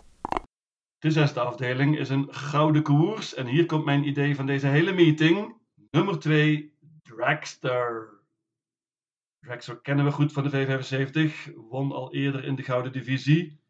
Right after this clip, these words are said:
En heeft nu twee koersen in de benen. Na een lang oponthoud. Hij was laatst dapper. In het dode spoor. Wordt steeds beter.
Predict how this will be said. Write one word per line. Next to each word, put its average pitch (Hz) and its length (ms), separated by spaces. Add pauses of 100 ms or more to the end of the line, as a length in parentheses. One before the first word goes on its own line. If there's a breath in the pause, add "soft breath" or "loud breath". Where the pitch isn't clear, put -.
(180)
En 107 140
heeft 123 220
nu 127 240
twee 151 280
koersen 160 340
in 156 100
de - 0
benen. 151 600 (220)
Na 113 200
een 113 260
lang 113 360
oponthoud. 127 580
Hij 117 100
was 120 160
laatst 135 420
dapper. 160 560 (840)
In 147 180
het 156 100
dode 135 280
spoor. 147 600 (400)
Wordt 151 220
steeds 156 300
beter. 139 640